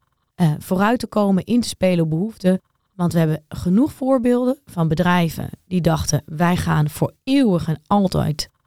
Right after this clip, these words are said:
gaan wij rolletjes voor foto's maken, Kodak.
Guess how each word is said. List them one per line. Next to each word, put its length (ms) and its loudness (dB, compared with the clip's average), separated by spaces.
gaan 340 0
wij 340 0
rolletjes 600 0
voor 160 -2
foto's 400 0
maken, 360 0
Kodak. 520 0